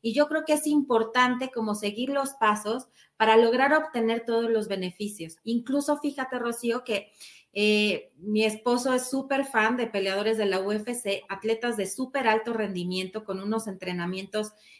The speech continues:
hiper exhaustivos y después de cada entrenamiento que acaban, o sea, supongo que con temperaturas de cuarenta grados, se meten a tinas de hielo.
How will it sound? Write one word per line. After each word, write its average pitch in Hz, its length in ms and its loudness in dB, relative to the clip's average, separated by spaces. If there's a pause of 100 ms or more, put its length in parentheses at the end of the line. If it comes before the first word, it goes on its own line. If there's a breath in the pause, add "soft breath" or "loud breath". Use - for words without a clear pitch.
hiper 247 360 2
exhaustivos 208 720 -2
y 240 100 0
después 262 380 2
de 415 120 -2
cada 302 220 4
entrenamiento 202 1000 0 (340 loud breath)
que 214 120 4
acaban, 247 480 4
o 214 60 2
sea, 208 180 2
supongo 240 340 0
que 247 160 2
con 196 180 2
temperaturas 190 640 2
de 220 120 2
cuarenta 202 540 0
grados, 190 440 0 (300 soft breath)
se 233 180 -2
meten 269 340 0
a 247 100 0
tinas 247 300 0
de 220 100 2
hielo. 233 380 -4